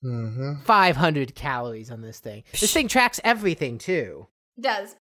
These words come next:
Speaker 2: I get multiple hundred calories just for, like, being me.
Speaker 1: Existing.
Speaker 2: Yeah. <laughs> Existence. "Oh, you were at work today. Well, here's a hundred calories because"
Speaker 1: <laughs> Here's an existence ring.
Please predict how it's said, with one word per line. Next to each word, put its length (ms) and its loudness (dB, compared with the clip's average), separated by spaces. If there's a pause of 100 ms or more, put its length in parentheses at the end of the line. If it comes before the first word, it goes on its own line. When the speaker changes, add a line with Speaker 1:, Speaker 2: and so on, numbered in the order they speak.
(320)
Speaker 2:
I 140 4
get 340 4 (500)
multiple 520 4
hundred 280 0
calories 420 0
just 180 -8
for, 120 -8
like, 200 -8 (360)
being 400 -4
me. 100 -4
Speaker 1:
Existing. 680 0 (280)
Speaker 2:
Yeah. 300 2 (360)
<laughs> 760 -14
Existence. 640 2 (180)
"Oh, 340 6
you 200 2
were 140 6
at 280 4
work 220 6
today. 260 2
Well, 340 4
here's 180 2
a 60 4
hundred 220 4
calories 360 6
because" 400 2
Speaker 1:
<laughs> 400 0
Here's 180 6
an 60 6
existence 460 2
ring. 360 -2